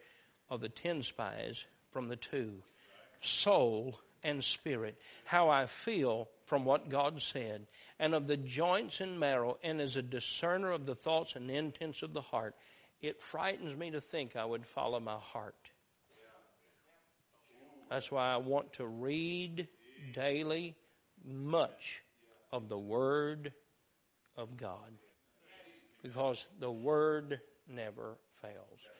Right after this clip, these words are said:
Stand with me, if you will. Thank you for listening tonight. Oh, how we need the Word of God taught to children today. Some think children can't understand. Friend, it's an amazing thing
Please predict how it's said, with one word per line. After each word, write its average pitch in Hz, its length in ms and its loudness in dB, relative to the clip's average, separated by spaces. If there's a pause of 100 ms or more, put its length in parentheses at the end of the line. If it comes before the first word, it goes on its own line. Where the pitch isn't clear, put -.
(520)
Stand 131 320 -2
with 113 180 -8
me, 120 100 -14
if 123 120 -16
you 131 80 -8
will. 127 240 0
Thank 135 320 -8
you 123 60 -10
for 131 160 -10
listening 131 560 -2
tonight. 127 360 0 (1120)
Oh, 170 200 12
how 165 180 4
we 160 120 4
need 165 200 -2
the 147 80 2
Word 160 320 8
of 156 180 4
God 135 360 6 (1500)
taught - 520 8 (720)
to 143 100 -8
children 120 720 4 (360)
today. 113 500 -6 (720)
Some 262 320 2
think 139 240 -2
children 143 480 2
can't 147 340 -4
understand. 139 720 -4
Friend, 170 320 -2
it's 156 180 -6
an 135 80 -8
amazing 143 720 -2
thing 131 340 -4